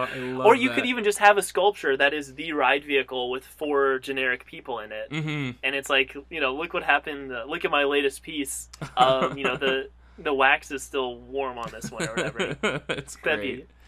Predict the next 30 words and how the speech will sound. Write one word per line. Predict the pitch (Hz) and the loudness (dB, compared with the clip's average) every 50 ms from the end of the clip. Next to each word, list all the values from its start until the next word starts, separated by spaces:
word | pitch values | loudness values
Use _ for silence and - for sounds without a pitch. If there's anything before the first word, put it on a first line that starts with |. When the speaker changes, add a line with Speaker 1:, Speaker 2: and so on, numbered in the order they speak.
| - - - - | -20 -20 -10 -2
Speaker 1:
No, | 156 170 175 170 | 0 2 4 4
I | 151 | 4
Speaker 2:
that'd | 160 156 160 | 2 2 2
be | 165 | 4
Speaker 1:
love | 170 175 175 | 4 4 6
Speaker 2:
pretty | - - 131 | 6 6 6
Speaker 1:
that. | 131 | 4
That's | 143 143 147 139 - - | 2 0 -2 -2 -2 -2
Speaker 2:
fun. | 160 151 147 | -2 -2 0
Speaker 1:
such | - | -2
a, | 151 | -4
that's | 135 135 143 135 - | -4 -4 -6 -6 -4
such | - 151 143 - | -4 -4 -4 -4
a | 151 | -6
good | 151 151 139 | -4 -4 -4
idea, | 135 131 131 127 | -2 -2 -2 -4
especially | 131 - - 147 139 - 156 151 | -4 -4 -4 -4 -4 -4 -4 -6
because | 160 - - 151 139 143 | -4 -4 -4 -4 -4 -6
it's, | 147 - | -6 -4
like, | 151 139 135 - - - - - - | -4 -4 -6 -8 -14 -20 -20 -12 -6
a | 151 147 143 | -4 -4 -4
way | 135 131 135 135 135 139 | -2 -2 -2 -2 -2 -4
to | - - | -4 -8
make | 127 127 131 131 - | -8 -6 -6 -6 -6
it | 135 - - | -6 -6 -4
feel | 143 135 135 | -6 -6 -6
threatening | - 123 120 110 - 131 139 139 | -4 -4 -4 -4 -4 -4 -6 -6
without | 135 117 - 117 120 120 - | -6 -6 -4 -4 -4 -4 -4
actually, | - 110 127 127 - - 131 131 | -4 -6 -8 -6 -6 -4 -4 -4
like, | 127 120 120 - | -4 -6 -10 -12